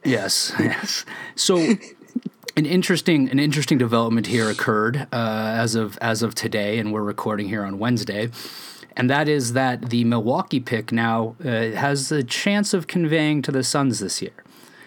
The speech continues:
Right now, they are tied with Miami, I believe. So, e-, either way, we're getting the sixteenth pick. Um, it's just a matter of whether we're getting the sixteenth pick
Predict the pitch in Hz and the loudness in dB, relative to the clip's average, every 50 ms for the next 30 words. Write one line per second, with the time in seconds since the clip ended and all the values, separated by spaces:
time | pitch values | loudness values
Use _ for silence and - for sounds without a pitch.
0 | - - - - _ - 120 127 135 - 143 143 139 139 139 135 139 - 87 120 | -20 -20 -20 -14 _ 0 2 2 2 2 2 2 2 2 2 2 0 0 -2 -2
1 | 113 127 131 135 135 131 127 123 - - 131 127 127 120 117 120 117 113 - - | 0 0 2 2 2 2 0 0 0 0 2 2 2 2 2 2 0 0 -4 -8
2 | - 110 113 120 110 110 110 110 110 107 110 113 147 208 262 214 117 98 92 95 | -8 -6 -4 -2 0 0 0 0 0 2 2 2 4 4 4 2 2 0 -2 -4
3 | 90 104 98 98 104 151 202 123 98 92 90 104 120 - - - - _ _ _ | -4 -4 -4 -2 0 0 0 0 0 -2 -6 -10 -12 -14 -16 -20 -20 _ _ _
4 | _ - - - - - 151 131 131 - - - - - - - - - - - | _ -20 -20 -12 -2 0 2 2 2 0 -4 -8 -10 -10 -12 -12 -12 -12 -12 -12
5 | - 95 90 82 95 160 190 202 196 156 123 117 120 120 123 139 151 139 117 117 | -12 -12 -12 -6 -2 0 2 4 4 4 2 2 2 2 2 2 2 2 0 0
6 | 110 117 117 113 120 123 120 110 101 - - - 127 - - - - 127 117 117 | 2 2 2 2 2 2 2 0 0 0 -2 -2 -2 -2 -4 -2 0 0 0 0
7 | - - - - - - - - - _ _ _ _ _ _ _ _ _ _ _ | -4 -8 -10 -10 -10 -16 -20 -20 -20 _ _ _ _ _ _ _ _ _ _ _
8 | _ _ _ _ _ _ _ _ _ _ _ - 113 110 107 107 104 110 - 117 | _ _ _ _ _ _ _ _ _ _ _ 0 0 2 2 2 0 -2 -2 -2
9 | 117 - - 131 123 - 117 117 117 117 113 117 110 104 101 113 117 113 113 107 | -2 0 0 0 0 2 2 2 2 2 2 0 0 0 0 0 0 0 0 0
10 | 107 101 117 110 107 107 104 95 - - 120 117 - - - 120 117 117 - 117 | 0 0 0 0 0 0 -2 -2 -2 -2 -2 -2 -2 -2 -2 -2 -2 0 -2 -4
11 | 104 - | -4 -4